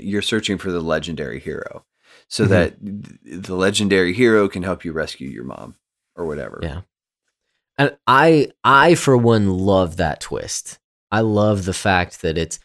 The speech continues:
Speaker 2: and, you know, it, it definitely, okay, well, it doesn't matter, you know, what woman you choose as your wife, like, the story's always gonna play out that, oh, well, their line was just,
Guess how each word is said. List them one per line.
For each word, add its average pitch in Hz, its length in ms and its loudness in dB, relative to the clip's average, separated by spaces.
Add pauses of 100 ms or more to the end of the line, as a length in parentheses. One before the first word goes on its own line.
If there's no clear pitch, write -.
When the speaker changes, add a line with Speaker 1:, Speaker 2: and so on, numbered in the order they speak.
(240)
Speaker 2:
and, 127 320 4
you 139 160 4
know, 101 160 6
it, 107 140 2
it 123 200 0
definitely, 117 920 4 (300)
okay, 123 460 6
well, 110 400 6
it 113 100 2
doesn't 120 300 4
matter, 107 500 4
you 101 180 -2
know, 98 220 2
what 98 340 -2
woman 98 680 0
you 98 400 0
choose 98 680 0
as 90 300 -2
your 90 140 0
wife, 87 520 -2
like, 85 240 -2
the 95 80 -8
story's 87 420 -2
always 85 280 -2
gonna 85 180 -6
play 85 240 -4
out 78 180 -6
that, - 160 -10
oh, 170 240 6
well, 110 160 4
their 120 280 2
line 104 420 0
was 104 220 -6
just, - 360 -8